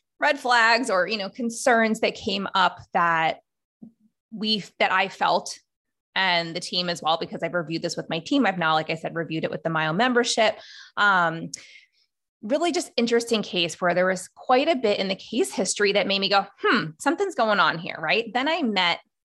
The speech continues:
this individual and, um,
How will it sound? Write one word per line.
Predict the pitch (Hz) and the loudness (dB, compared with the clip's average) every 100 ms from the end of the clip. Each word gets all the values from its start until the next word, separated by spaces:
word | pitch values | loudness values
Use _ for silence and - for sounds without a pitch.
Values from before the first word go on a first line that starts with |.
| _ - | _ -12
this | 185 180 | -10 -6
individual | 175 156 160 160 160 165 - | -4 -2 -2 0 2 2 0
and, | 180 175 170 175 175 180 - - _ _ - | -2 0 0 0 -2 -8 -12 -20 _ _ -4
um, | 180 165 147 139 165 165 | -2 0 -2 -4 -8 -12